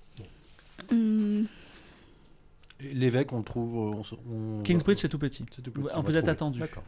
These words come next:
Speaker 2: Oh, on attend.
Speaker 3: Euh,
Speaker 1: Est-ce que tu as
Speaker 3: concernant
Speaker 1: bien, euh,
Speaker 3: con-
Speaker 1: toutes les armes qu'il, qu'il te faut, là ?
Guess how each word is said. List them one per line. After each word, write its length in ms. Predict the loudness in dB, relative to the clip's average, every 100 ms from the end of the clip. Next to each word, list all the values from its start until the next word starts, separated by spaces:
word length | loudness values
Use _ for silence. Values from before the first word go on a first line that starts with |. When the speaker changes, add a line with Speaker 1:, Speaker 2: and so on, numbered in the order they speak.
| -14 -12
Speaker 2:
Oh, 80 | -12
on 60 | -12
attend. 220 | -12 -14 -16 -18 -20 -20 -18 -2
Speaker 3:
Euh, 380 | 2 4 2 2 2
Speaker 1:
Est-ce 100 | 4
que 60 |
tu 60 | 4
as 40 |
Speaker 3:
concernant 300 | 6 8 8 8
Speaker 1:
bien, 260 | 8 8 6
euh, 60 |
Speaker 3:
con- 60 | 4 -4 -6
Speaker 1:
toutes 160 | 4 6
les 120 | 8
armes 200 | 8 6
qu'il, 340 | 6 6 6
qu'il 120 | 2
te 120 | 2 4
faut, 160 | 6
là ? 140 | 6